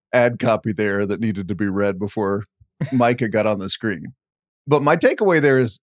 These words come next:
Speaker 1: E S P N didn't give money to Micah Parsons to do that interview, but they gave him an ad on one of their popular shows.
Speaker 2: Yeah, presumably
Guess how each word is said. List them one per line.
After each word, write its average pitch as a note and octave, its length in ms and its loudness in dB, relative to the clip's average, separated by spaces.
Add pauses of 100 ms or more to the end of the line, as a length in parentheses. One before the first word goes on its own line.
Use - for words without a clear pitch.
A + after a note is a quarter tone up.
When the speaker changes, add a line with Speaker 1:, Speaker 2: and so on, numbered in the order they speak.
(160)
Speaker 1:
E F3+ 60 -4
S G#3+ 160 2
P F#3+ 160 0
N C#3 140 0
didn't D3+ 220 0
give A#2+ 300 0
money C3+ 520 0
to C#3+ 180 0
Micah B2+ 320 2
Parsons C3 460 -2
to G2 80 -16
do A#2+ 160 -2
that G#2+ 180 2
interview, A2 320 -4 (640)
but B2+ 180 0
they D3+ 140 2
gave E3 260 0
him D#3+ 160 0
an B2+ 100 2
ad D3+ 300 0
on B2 160 2
one C3 140 2
of A#2+ 80 0
their A#2 100 -2
popular A2 460 -2
shows. - 480 -4 (160)
Speaker 2:
Yeah, C#3+ 160 4
presumably C3 800 0